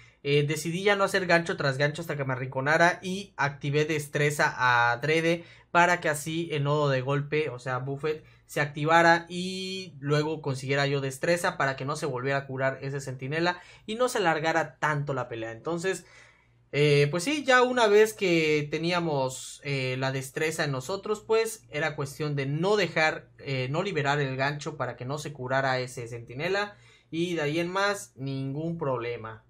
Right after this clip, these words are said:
Cuestión de minuto y medio aproximadamente y se murió. Ahora bien, nos tocaba bajarnos ahora a un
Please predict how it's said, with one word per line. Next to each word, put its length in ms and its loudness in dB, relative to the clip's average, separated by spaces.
Cuestión 520 -2
de 120 -2
minuto 420 -2
y 60 0
medio 360 2
aproximadamente 1000 0
y 240 -12
se 300 0
murió. 640 -4
Ahora 320 0
bien, 320 4
nos 260 0
tocaba 300 2
bajarnos 460 4
ahora 260 4
a 220 -2
un 180 -4